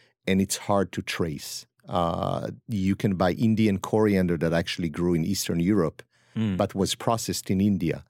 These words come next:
Speaker 1: Thus, the label on the back would say Indian. It's very limited quantity. Uh, seasonality plays a big role. In our industry, again, like many others, there's a lot of adulteration.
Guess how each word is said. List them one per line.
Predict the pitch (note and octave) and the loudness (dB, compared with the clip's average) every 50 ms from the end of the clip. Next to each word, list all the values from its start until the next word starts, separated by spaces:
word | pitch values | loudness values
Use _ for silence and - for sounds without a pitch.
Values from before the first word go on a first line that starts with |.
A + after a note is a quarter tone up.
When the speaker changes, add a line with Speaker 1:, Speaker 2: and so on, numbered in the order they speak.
| _ _ | _ _
Speaker 1:
Thus, | F#2 E2+ D#2+ E2+ G2+ G2+ G2 - - | -10 -4 0 2 2 2 2 -2 -2
the | - F2+ | -2 0
label | E2+ F2 F2 D#2+ F2+ D#2 | 2 2 2 2 2 0
on | D2+ D#2 | 0 0
the | D#2 D#2+ | 0 0
back | E2+ A2 A2 - - | 0 0 0 -2 -8
would | - - | -10 -6
say | - E2+ E2+ - | -4 -4 -4 -2
Indian. | - F#2+ F2+ E2 E2+ D#2+ D2 C#2+ C2+ - _ - - - - - - - - _ _ | -2 -2 0 0 0 -2 -2 -4 -8 -12 _ -20 -20 -20 -20 -20 -20 -20 -20 _ _
It's | - A2+ - - | -6 -4 -2 0
very | G2 A#2 A2 A#2+ B2 A#2 | 2 4 4 4 4 4
limited | A#2 A#2 A2 A2+ - B2 G#2+ - | 4 4 4 2 2 0 -2 -2
quantity. | - - A2+ G#2 G#2 G2 - - - G#2+ G2+ G2+ B2 - - | -2 0 2 2 2 0 -2 -2 -2 -2 -2 -2 -4 -6 -4
Uh, | F2+ F2+ | -4 -4
seasonality | E2+ - - - G#2+ F2+ F#2 F2 E2 E2+ F2+ F#2 F2+ - - - - | -2 -2 -4 -2 -2 -2 0 0 2 2 2 2 0 -2 -6 -8 -6
plays | - - F#2+ F#2 E2 F2+ | -2 -2 0 0 0 -2
a | F2 | -4
big | D2+ D2+ G2 G2+ F2+ F2+ | -4 -2 -2 -2 -2 -2
role. | F#2+ E2+ F#2+ F#2+ F#2 G2 G#2+ A2 - _ _ _ - _ _ _ _ _ | -2 0 2 2 4 2 0 -2 -6 _ _ _ -20 _ _ _ _ _
In | A#2 A2+ A#2+ | 2 2 4
our | A#2+ B2 | 4 4
industry, | A#2+ C#3 C#3 C#3 C#3 - - - G#2+ | 2 2 2 2 2 0 0 0 2
again, | G2+ G2 A2 G#2 | 4 4 4 4
like | F#2+ E2+ - | 2 2 0
many | - G2+ G2+ G#2 G2 | 0 2 2 4 4
others, | F2 F#2+ F#2 F2+ F2+ D#2+ D#2+ | 2 2 2 0 0 -2 -2
there's | E2 E2+ D2+ | -4 -4 -2
a | E2+ | 0
lot | D#2 E2+ F#2 F#2+ | 2 2 4 4
of | F#2 E2 | 2 2
adulteration. | F2 D#2 F2+ E2+ E2 - - F2 D#2+ D#2 D#2 - - - D#2 D2+ D#2 | 0 0 0 -2 -2 -2 -4 -2 -2 -2 -2 -4 -6 -8 -8 -8 -10